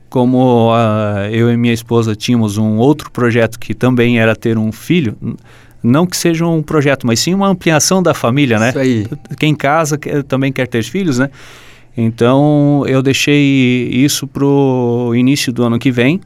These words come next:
Speaker 1: O objetivo da construção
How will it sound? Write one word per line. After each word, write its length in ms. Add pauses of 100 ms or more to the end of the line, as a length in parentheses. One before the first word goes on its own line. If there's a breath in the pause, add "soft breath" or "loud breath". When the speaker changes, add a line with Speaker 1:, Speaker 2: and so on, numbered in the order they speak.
(800 loud breath)
Speaker 1:
O 100
objetivo 520
da 100
construção 720